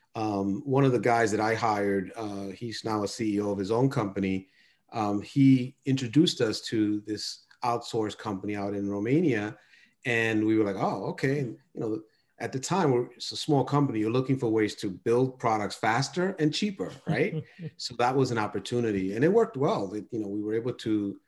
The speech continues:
Speaker 1: uh, accelerate our development and our rollout of our, you know, what we call our V twelve data cloud at that time. So.
Speaker 2: Gotcha. Very cool. Ray, what have you been up to during the pandemic at a personal level? Have you picked up any hobbies, uh,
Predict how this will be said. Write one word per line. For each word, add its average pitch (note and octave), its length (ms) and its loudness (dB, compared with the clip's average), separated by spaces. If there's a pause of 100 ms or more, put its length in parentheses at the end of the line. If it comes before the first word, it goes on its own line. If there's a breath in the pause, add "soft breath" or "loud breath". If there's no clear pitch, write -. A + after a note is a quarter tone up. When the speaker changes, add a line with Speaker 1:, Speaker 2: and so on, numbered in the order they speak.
(400)
Speaker 1:
uh, G2 240 -10 (400)
accelerate A#2 760 0 (140)
our G#2 120 -8
development G2 720 -4
and G#2+ 120 -10
our G2 100 -6
rollout G2 520 -4
of G2 180 -8
our, F#2+ 380 -6
you A2 80 -8
know, F#2 280 -6 (340)
what G#2 80 -6
we G2+ 100 -2
call G#2 300 -4
our F#2+ 80 -2
V G2 160 -2
twelve F#2+ 340 -4
data F#2 220 -2
cloud F2 320 -6
at E2+ 100 -10
that E2+ 160 -10
time. F#2 360 -10
So. - 200 -16 (680)
Speaker 2:
Gotcha. C3 140 -12 (240)
Very D3 240 -10
cool. C#3 240 -14 (720 soft breath)
Ray, F#3 80 6
what A3 180 4
have A#3 140 2
you A3+ 80 2
been F#3+ 180 4
up F3+ 220 2
to F3+ 160 2
during E3 320 2
the D#3 60 -2
pandemic D#3+ 600 2
at D3+ 140 0
a D3 120 -2 (120)
personal F3+ 420 0
level? E3+ 340 4
Have D3 120 -2
you C#3+ 80 -8
picked E3 240 -10
up D#3+ 120 -4
any D3 140 -2
hobbies, E3 800 -2
uh, D3+ 340 -2